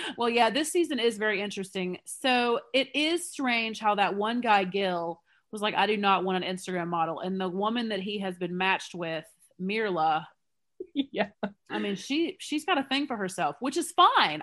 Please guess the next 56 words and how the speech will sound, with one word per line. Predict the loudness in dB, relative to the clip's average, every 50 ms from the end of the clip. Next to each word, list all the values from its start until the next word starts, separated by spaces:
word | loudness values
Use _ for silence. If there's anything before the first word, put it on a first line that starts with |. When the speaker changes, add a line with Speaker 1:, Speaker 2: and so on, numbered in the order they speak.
| 0 4
Speaker 1:
I | 6 8 8 8 6
think | 2 -2 -4 -2 -2
that | -4 -2
that's | 0 0 -2 -2 -4 2
fine. | 2 4 4 4 2 0 -2 -6 -10 -12 -12 -8
These | -6 -4 -4 -4 -2
women | 4 8 8
Speaker 2:
Well, | 8 10
Speaker 1:
who | 10
Speaker 2:
and | 8 8
Speaker 1:
are | 8 4
Speaker 2:
he | 2 2
is | 2 4 4 4 4 6
Speaker 1:
Yeah. | 6
Speaker 2:
like, | 8 8 8 8 4 -2 _ -2 0
I | 2 4
mean, | 4 4 4 2
he | 2 2 2
was | 4 4 6
out | 6 4 4 6
here | 4 4 4
getting | 4 2 0 -2 -2
manicures | -2 0 0 0 -2 -2 0 0 2 2 2 0
and | -2 -2 0
stuff. | 2 4 4 4 4 0 -2 -4
Maybe | 2 4 8 8 10 10 10
they | 10 8 6
will | 6 6 4 2
make | 2 0 0 2 0
it. | 0 2
Maybe | 2 0 2 2
they'll | 2 2 2
find | 2 2 2 2 0 -4
some | -8 -6
common | -4 -4 -2 -2 -2 -2
ground, | 0 0 0 0 0 -2 -2
but, | -2 -2 -2
like, | -2 -4 -4 -6 -8 -10 _ _ _ _ _ _ _ _ _ _ -4 2
they | 8 10 12 12 12
are | 10
presenting | 8 6 6 6 8 6 6 6 6 2 2 4 4
it | 4 6
right | 6 4 4 4
now | 2 0 2 2 2 2 2 2
as | 2 2 2 2 0 0
this | 0 -2 0 0 -2
is, | 0 2
like, | 4 2 2 2 0
very | 2 4 6 6 6 4 2
different. | 0 -4 -6 -6 -8 -10 -8 -8 -6
Like, | -6 -4 0 2
they're | 2 2 2
just | 2 -2 -6 -4
very | -2 0 2 2 0
different | 0 -2 -6 -6 -8 -8 -10
people. | -14 -14 -12 -12 -8 -6 -6 -8 -8